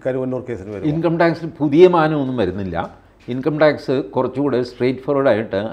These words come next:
Speaker 2: ആക്ട് ചെയ്യുന്ന ആൾക്കാരാണ്.
Speaker 1: ഉം.
Speaker 2: അവർക്ക് കൂടുതൽ കണക്കൊന്നും നോക്കേണ്ട കാര്യമില്ല. പൈസയുണ്ട്, പതിനായിരം കോടി രൂപ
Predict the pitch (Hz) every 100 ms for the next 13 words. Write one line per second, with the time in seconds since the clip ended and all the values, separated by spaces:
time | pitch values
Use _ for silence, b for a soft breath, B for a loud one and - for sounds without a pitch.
0 | 90 92 - 98 85 85 78 73 78 71
1 | 69 92 98 107 - 120 123 131 131 117
2 | 107 90 95 87 85 85 82 78 69 82
3 | - - b b b b b b 123 135
4 | 127 160 113 101 90 113 117 127 127 101
5 | 95 87